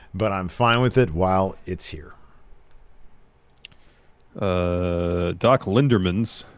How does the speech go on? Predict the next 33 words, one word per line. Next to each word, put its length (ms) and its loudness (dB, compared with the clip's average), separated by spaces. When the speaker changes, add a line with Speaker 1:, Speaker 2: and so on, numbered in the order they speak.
Speaker 2:
"There 120 2
was 140 2
one 160 4
point 320 4
on 120 4
the 120 0
outside 500 2
where 100 0
Murphy 380 2
was 140 -2
gonna 400 2
send 360 -2
Dom 760 4
the 80 -2
wrong 380 2
side 480 2
for 180 0
his 100 0
mini 220 2
six 280 -6
one 120 -4
nine 200 2
under 140 -2
the 80 -6
bottom 340 0
rope, 180 0
and 200 -10
Dom 280 2
switched 500 -4
the 60 -12
sides 440 2
really 280 4
smoothly. 720 2